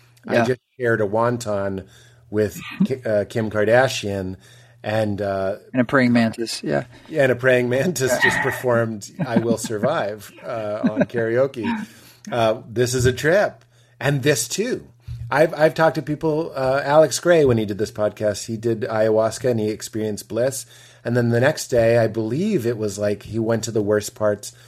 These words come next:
Speaker 1: of the Holocaust. And he said it was like God or the mystery saying, "Find me here."
Speaker 2: Yeah.
Speaker 1: So is there divinity in Instagram? I don't want to encourage people to spend more time there,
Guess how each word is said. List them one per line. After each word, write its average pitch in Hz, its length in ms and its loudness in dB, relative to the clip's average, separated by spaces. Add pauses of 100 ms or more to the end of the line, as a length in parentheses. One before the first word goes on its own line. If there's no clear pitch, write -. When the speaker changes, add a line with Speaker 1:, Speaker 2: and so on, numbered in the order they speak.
(260)
Speaker 1:
of 107 100 -6
the 110 100 2
Holocaust. 110 760 0 (480)
And 117 160 0
he 120 160 -4
said 117 320 4
it 117 80 4
was 113 140 -2
like 110 180 2
God 110 400 4
or 110 80 4
the 101 80 -2
mystery 107 360 -4
saying, 98 440 -4 (240)
"Find 123 540 0
me 143 200 2
here." 185 400 0 (1000)
Speaker 2:
Yeah. 98 200 -6 (160)
Speaker 1:
So 139 200 -2
is 143 180 2
there 143 160 4
divinity 139 580 0
in 131 80 2
Instagram? 147 760 -4
I 123 80 0
don't 127 140 2
want 131 120 0
to 127 60 0
encourage 123 380 0
people 127 220 -4
to 120 200 2
spend 117 280 0
more 135 220 2
time 113 280 -2
there, 110 300 0